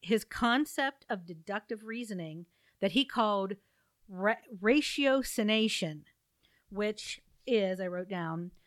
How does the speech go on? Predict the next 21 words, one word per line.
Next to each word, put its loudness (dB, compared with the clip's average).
the 0
process 4
of 0
exact -4
thinking, -6
a -2
reasoned 0
train -2
of -6
thought. -16
Um, 2
it 0
inspired 0
countless 0
authors, -4
a-, -8
and, -4
I -4
mean, -6
most -4
notably -2